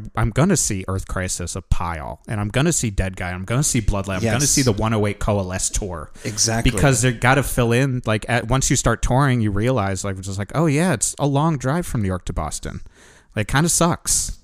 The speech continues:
Speaker 1: <laughs>
Speaker 2: E-, exactly. And I think that's why we were so lucky as young kids, because we were sort of in this this
Speaker 1: In between
Speaker 2: in between
Speaker 1: grazing.
Speaker 2: spot.
Speaker 1: <laughs>
Speaker 2: And,
Speaker 1: Yeah.
Speaker 2: and, and I, speaking of dead guy,
Speaker 1: Mm-hmm.
Speaker 2: it reminds me of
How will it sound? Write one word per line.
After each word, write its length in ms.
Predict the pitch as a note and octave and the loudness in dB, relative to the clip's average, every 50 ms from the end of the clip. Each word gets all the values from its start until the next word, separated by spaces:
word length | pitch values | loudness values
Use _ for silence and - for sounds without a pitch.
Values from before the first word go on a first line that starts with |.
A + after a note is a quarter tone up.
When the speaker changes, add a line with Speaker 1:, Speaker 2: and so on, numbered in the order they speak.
| - A#2 | 0 0
Speaker 1:
<laughs> 180 | - - - F3+ | 0 2 2 2
Speaker 2:
E-, 160 | E3 A#2+ - - | 2 2 2 2
exactly. 640 | C3 B2 A#2 A#2+ B2+ C3 B2 - G#2+ G2 F#2 F#2 - | 0 0 2 2 0 0 -2 -2 -4 -4 -4 -4 -2
And 240 | - A2+ A2 G#2+ F#2+ | -2 0 0 0 -2
I 60 | - - | -4 -2
think 180 | - E3+ C#3+ | -2 -2 0
that's 240 | C#3+ C#3 D3 - - | 0 0 2 2 2
why 260 | C3 C3 B2+ B2 A#2+ | 2 2 2 2 2
we 180 | A#2 A#2 A#2 A#2+ | 2 0 0 0
were 180 | A#2 A#2 A2 | 0 0 0
so 300 | A2 - - - A2+ G#2+ | 2 2 2 2 2 0
lucky 520 | G2+ F#2+ G2+ G2+ G2+ - - B2+ C3 C3+ B2+ | 0 0 0 -2 -2 -2 -4 -4 -4 -2 -2
as 220 | A2 G#2+ G2+ G#2+ | -2 -2 -2 -2
young 240 | G#2+ G#2+ G#2+ G2+ G2+ | -2 -2 -2 -2 -4
kids, 380 | G2 - - A2+ A2 G#2 F#2 - | -6 -4 -2 0 0 0 -2 -6
because 760 | - - - - - - - A#2 A#2 A2 G#2 G2 F2+ - - | -8 -8 -10 -10 -10 -4 -2 0 0 0 0 0 -2 -2 -2
we 160 | F2+ G#2 G#2 | -2 -2 -2
were 120 | G#2+ G2+ | -2 0
sort 300 | G2 - - A#2 A2 A2 | 0 -2 -2 0 -2 -2
of 320 | G#2+ G2+ G2+ G2 F#2+ G2 G2 | 0 -2 -2 -4 -6 -8 -6
in 120 | G2+ G2+ | -6 -4
this 300 | G2 F#2+ F#2 - - - - - - - - | -4 -2 -2 -2 -4 -4 -8 -14 -20 -12 -4
this 200 | G2+ G2+ B2 A#2+ A2 | 0 2 4 4 4
Speaker 1:
In 60 | - | 4
between 360 | - - - A2 G#2+ G#2+ G#2+ G#2+ | 4 4 4 4 4 4 2 2
Speaker 2:
in 100 | B2 C3 | 2 2
between 340 | B2+ B2 - - - B2+ G#2+ | 2 0 0 0 0 2 2
Speaker 1:
grazing. 220 | G2+ G#2+ G#2+ A2+ A2 | 2 4 4 4 4
Speaker 2:
spot. 320 | B2 C3 C#3+ C3 B2+ C3+ - - - - | 4 4 4 4 2 0 -2 -4 -6 -8
Speaker 1:
<laughs> 120 | - - | -8 -4
Speaker 2:
And, 200 | A2+ A#2+ A#2+ A#2 | -2 0 0 2
Speaker 1:
Yeah. 80 | A2+ B2 | 2 2
Speaker 2:
and, 240 | A#2+ A#2+ A2+ - | 2 2 0 -2
and 280 | - F2+ A#2 A2+ A2+ - - | -4 -4 -4 -4 -4 -4 -6
I, 220 | A2 A2+ G#2+ F#2+ - - | -6 -6 -6 -6 -6 -4
speaking 440 | - - - D3+ D#3+ D#3 D3+ C3+ A#2+ | -4 -2 0 -2 -2 -2 -4 -4 -4
of 180 | A2 G2+ G2 | -6 -6 -4
dead 220 | - A#2 C3+ C3+ G#2 | -4 -4 -4 -4 -4
guy, 420 | G#2 G2 F2+ E2 D#2+ F2 F#2+ - - - | -4 -4 -4 -4 -6 -8 -10 -10 -6 -4
Speaker 1:
Mm-hmm. 360 | G#2+ F#2 - - G2+ F#2+ F#2+ - - - | -4 -4 -2 -4 -4 -4 -4 -6 -6 -2
Speaker 2:
it 120 | B2+ B2 | 0 2
reminds 460 | C3 C3 B2+ B2 B2 B2+ C#3 D3 C#3 C#3 | 4 4 2 2 2 0 0 0 0 -2
me 280 | C#3 C3 B2+ B2+ B2+ | 0 0 0 -2 -2
of 640 | - - G#2 G#2 G2+ G2+ G2+ G2+ F#2+ F#2+ - - - | -2 -2 -2 0 0 0 -2 -4 -6 -8 -14 -18 -18